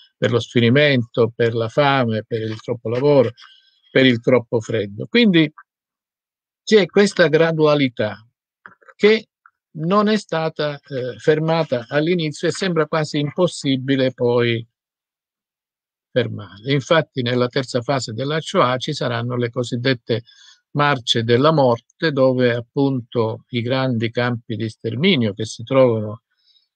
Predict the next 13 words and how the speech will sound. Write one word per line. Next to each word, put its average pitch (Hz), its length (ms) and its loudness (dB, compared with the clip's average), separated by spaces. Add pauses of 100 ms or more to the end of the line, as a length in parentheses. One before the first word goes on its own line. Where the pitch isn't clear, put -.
(220)
in 110 160 -8
Polonia, 123 640 2
quasi 120 300 -8
tutti, 123 480 -4
e, 117 320 -4
e 117 240 -8
che 117 280 -4
sono, 117 720 -2
oh, 113 440 -8
ormai 117 680 0 (120)
in 113 400 -6
zona, 120 420 2
eh, - 1040 -18